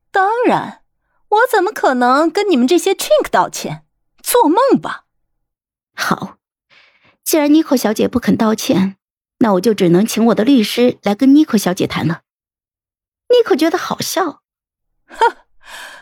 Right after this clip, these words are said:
Speaker 1: 不要以为搬出律师来，我就会害怕。我可不是安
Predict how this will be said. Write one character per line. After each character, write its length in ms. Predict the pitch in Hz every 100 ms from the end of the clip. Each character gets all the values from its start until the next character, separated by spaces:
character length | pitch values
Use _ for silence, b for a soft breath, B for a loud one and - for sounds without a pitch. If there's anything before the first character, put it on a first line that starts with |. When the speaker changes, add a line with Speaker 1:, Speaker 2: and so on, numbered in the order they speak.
| B
Speaker 1:
不 180 | 381 403
要 200 | 466 415
以 100 | 294
为 140 | 277
搬 240 | 330 370 370
出 160 | -
律 240 | 403 480 339
师 240 | - 240
来， 380 | 226 185 180 196
我 200 | 254 214
就 120 | 185
会 140 | 226 226
害 200 | - 202
怕。 440 | - 226 180 - _ _ _ _ -
我 200 | 359 415
可 140 | 330
不 100 | 254
是 100 | 285
安 220 | - 381